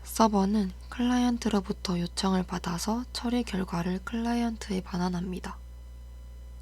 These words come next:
그러면 서버는 어떻게 구축할 수 있냐고 하면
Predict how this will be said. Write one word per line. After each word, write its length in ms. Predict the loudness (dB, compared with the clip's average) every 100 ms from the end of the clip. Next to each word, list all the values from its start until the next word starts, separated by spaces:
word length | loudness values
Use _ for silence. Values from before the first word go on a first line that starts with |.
| -14 -14 -14 -14 -14 -14 -14 -14 -14 -14 -16 -16 -16 -16 -16 -14 -14 -14 -14 -14 -14 -14 -16 -16 -16 -14 -14 -14 -14 -8
그러면 400 | 0 4 4 2
서버는 520 | 4 2 4 2 2
어떻게 460 | -2 -4 -6 -4 -4
구축할 560 | -4 -8 -8 -2 0 0
수 160 | 0
있냐고 440 | 0 2 0 0 -2
하면 440 | 0 0 0 -2